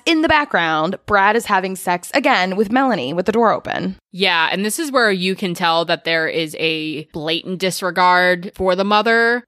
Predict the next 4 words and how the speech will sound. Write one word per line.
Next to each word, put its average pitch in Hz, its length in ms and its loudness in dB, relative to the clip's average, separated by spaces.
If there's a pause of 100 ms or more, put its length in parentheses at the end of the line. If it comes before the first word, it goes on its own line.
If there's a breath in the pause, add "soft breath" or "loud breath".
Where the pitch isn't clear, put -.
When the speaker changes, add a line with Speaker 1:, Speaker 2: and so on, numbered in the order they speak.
Speaker 2:
from 247 260 0
Brad, 269 480 2 (220 soft breath)
because 180 720 0
obviously 180 1000 2